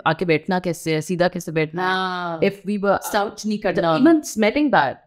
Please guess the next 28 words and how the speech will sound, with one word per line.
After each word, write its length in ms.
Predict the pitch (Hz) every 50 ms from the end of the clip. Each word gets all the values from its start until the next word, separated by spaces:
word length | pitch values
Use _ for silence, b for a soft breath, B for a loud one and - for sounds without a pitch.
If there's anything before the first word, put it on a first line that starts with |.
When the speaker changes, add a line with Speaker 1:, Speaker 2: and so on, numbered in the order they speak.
| -
Speaker 1:
you 100 | 175 185
know, 140 | 208 240 247
when 140 | 240 226 214
we 140 | 220 226 233
used 100 | 226 -
to, 100 | 233 220
we 240 | 180 165 175 202
used 140 | 208 185 -
to 80 | 220 -
come 220 | 196 196 214 214
in 180 | - - 190 190
and 140 | 202 208 208
she 100 | - 226
used 120 | 220 -
to 60 | 214
be 80 | 220 214
like, 140 | 226 220 190
"आप 160 | 180 - 196
लोगों 120 | 185 190
ने 120 | 202 202 185
deodorants 380 | 165 170 165 160 170 180 -
क्यों 120 | - 175 170
नहीं 80 | 165
लगाए?" 300 | 151 151 135 131 131 131 - _ _ _ _ -
Speaker 2:
हाँ। 340 | 160 151 156 147 165 151 147
Speaker 1:
We 140 | 180 220
walk 260 | 208 202 196 185 180 -
in, 140 | - 196